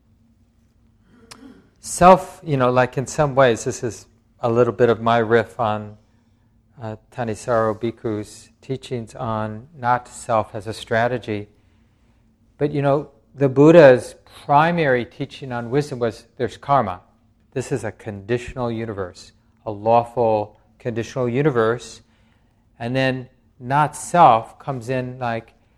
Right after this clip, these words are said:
so given that things unfold lawfully, what's a good way, what's a pragmatically good way to relate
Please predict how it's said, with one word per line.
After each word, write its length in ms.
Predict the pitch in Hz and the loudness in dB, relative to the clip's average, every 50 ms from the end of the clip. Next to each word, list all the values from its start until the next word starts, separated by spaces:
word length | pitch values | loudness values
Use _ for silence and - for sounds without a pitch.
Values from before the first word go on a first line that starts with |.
| _ _ _ _ _ - | _ _ _ _ _ -8
so 80 | 143 | -8
given 380 | 127 110 117 143 165 185 220 196 | -8 0 4 4 4 6 4 2
that 240 | 175 160 147 - - | 2 0 -2 -2 -4
things 260 | 165 151 143 135 - | -4 -4 -4 -4 -6
unfold 440 | 143 131 - - - 135 127 113 107 | -6 -6 -6 -6 -4 -2 -2 -2 -2
lawfully, 720 | 110 123 139 147 147 147 - - 131 117 107 101 110 127 - _ _ _ _ _ _ _ _ _ _ _ _ _ _ _ _ _ - | 2 4 6 6 4 2 -4 -10 -6 -6 -4 -6 -6 -8 -14 _ _ _ _ _ _ _ _ _ _ _ _ _ _ _ _ _ -10
what's 180 | 208 202 - | -10 -6 -4
a 40 | 233 | -4
good 280 | 208 - - 185 180 156 | -4 2 4 2 4 4
way, 280 | 147 143 160 151 143 | 4 4 4 4 4
what's 220 | 135 135 170 - - | 2 0 -4 -6 -6
a 80 | 147 | -8
pragmatically 1080 | 135 - _ _ - 160 147 143 131 127 131 131 139 151 165 185 190 185 - - 160 151 | -8 -10 _ _ -6 -2 -2 -2 -2 -4 -6 -4 -2 0 0 0 0 -2 -4 -4 -4 -4
good 360 | 123 113 127 147 156 156 139 | -4 0 2 4 4 4 2
way 240 | 127 139 139 139 127 | 0 -2 0 0 0
to 80 | 131 | -2
relate 800 | 120 113 120 120 113 110 113 120 135 143 131 113 110 113 - - | -4 -2 -2 -2 -2 -2 0 2 4 4 4 2 -2 -4 -10 -18